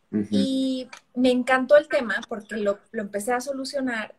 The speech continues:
Speaker 2: y me empecé como a apasionar del tema porque dije, "Todo el mundo debería de dormir bien, ¿no? O sea, todo el mundo debería de saber la maravilla que es dormir bien". Me empecé a sentir increíble.
Speaker 1: Ajá.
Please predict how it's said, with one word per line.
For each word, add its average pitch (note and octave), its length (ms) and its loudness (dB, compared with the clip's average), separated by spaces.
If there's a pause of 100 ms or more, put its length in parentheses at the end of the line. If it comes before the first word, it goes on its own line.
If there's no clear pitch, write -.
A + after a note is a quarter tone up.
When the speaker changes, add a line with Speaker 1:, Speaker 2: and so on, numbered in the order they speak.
(560)
Speaker 2:
y A#3 120 -4
me G#3+ 80 -2
empecé G#3 420 -4
como C4+ 200 -4
a B3+ 40 -2
apasionar G3 520 -4
del A3+ 160 -6
tema G3 360 -6
porque G3+ 280 -12
dije, G#3 220 -14
"Todo B3+ 180 -2
el C4+ 60 -4
mundo D4+ 220 -10
debería A3 340 -4
de A#3+ 80 -4
dormir G#3+ 360 -6
bien, A#3+ 280 -2
¿no? F#3+ 80 -6
O A3 40 -6
sea, A#3+ 160 -4
todo D4 140 0
el D4 60 -12
mundo D4 200 -4
debería A#3 280 2
de B3 60 -8
saber A3 260 -10
la A3+ 160 -8
maravilla G#3 600 -6
que G3 260 -12
es G3+ 220 -14 (380)
dormir G3+ 340 0
bien". G3 260 2
Me G#3+ 60 -6
empecé F#3+ 300 -4
a F#3+ 40 -4
sentir F#3+ 380 -6
increíble. G3+ 640 -6 (280)
Speaker 1:
Ajá. G2 380 -4